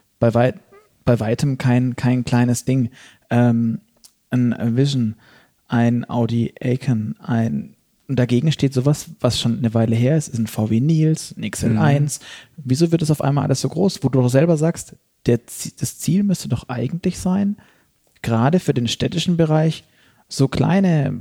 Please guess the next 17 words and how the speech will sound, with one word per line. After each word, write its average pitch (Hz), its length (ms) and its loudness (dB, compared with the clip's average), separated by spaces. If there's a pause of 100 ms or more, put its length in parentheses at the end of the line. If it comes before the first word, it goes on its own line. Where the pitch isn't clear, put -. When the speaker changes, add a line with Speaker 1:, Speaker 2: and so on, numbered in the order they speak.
(680)
Speaker 2:
Ja, 135 340 4
Speaker 1:
so 120 140 2
Speaker 2:
kleine 143 260 4
Speaker 1:
ein 147 80 6
Audi 170 260 6
Speaker 2:
agile. 139 180 8
Speaker 1:
Urban 113 120 4
Concept, 175 460 0
was 143 140 -2
es 147 120 -4
mal 131 180 2
gab, 123 200 0
Speaker 2:
Ja. 143 180 0 (120)
Speaker 1:
so - 160 -2
kleine 185 520 0
agile 175 420 0
Dinger, 165 440 0